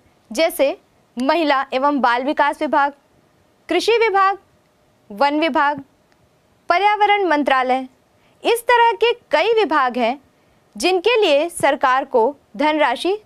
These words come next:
जुटानी होती है। तो बच्चों, क्या आपने कभी सोचा है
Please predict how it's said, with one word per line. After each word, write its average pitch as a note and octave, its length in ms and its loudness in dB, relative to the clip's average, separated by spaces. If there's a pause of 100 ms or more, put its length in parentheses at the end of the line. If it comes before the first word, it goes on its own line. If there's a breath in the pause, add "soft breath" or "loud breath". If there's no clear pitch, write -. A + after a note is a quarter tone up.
जुटानी A3 420 -4
होती C#4 340 -4
है। C4+ 180 -6 (880 soft breath)
तो G#4 120 2
बच्चों, D#4 420 0 (760)
क्या A4+ 200 2
आपने A#4+ 240 0
कभी A#4 260 2
सोचा F4+ 360 2
है E4 220 0